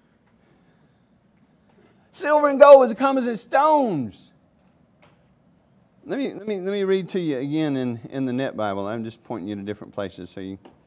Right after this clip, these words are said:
he says in verse four, "I increased my possessions. I built houses for myself. I planted vineyards for myself. I designed royal gardens and parks for myself. I planted all kinds of fruit trees in them.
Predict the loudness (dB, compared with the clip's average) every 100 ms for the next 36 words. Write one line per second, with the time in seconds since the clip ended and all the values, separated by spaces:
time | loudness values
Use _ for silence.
0 | _ _ _ _ _ _ _ _ _ _
1 | _ -6 0 2 0 -6 -20 -20 _ _
2 | _ _ -4 0 0 0 4 6 6 4
3 | 2 0 0 0 0 0 0 0 2 2
4 | 0 2 2 4 4 4 2 2 0 -4
5 | -2 2 2 2 -2 0 2 0 -4 -20
6 | -2 0 2 2 0 0 0 2 2 0
7 | 0 -2 0 2 0 0 0 0 -2 -4
8 | 4 4 4 2 2 2 2 4 6 6
9 | 6 6 6 2 -4 -4 6 8 8 4
10 | 2 6 6 4 -2 2 2 4 2 0
11 | -2 0 2 4 2 0 -4 -4 -4 -2
12 | -2 -2 -2 -2 -2 -4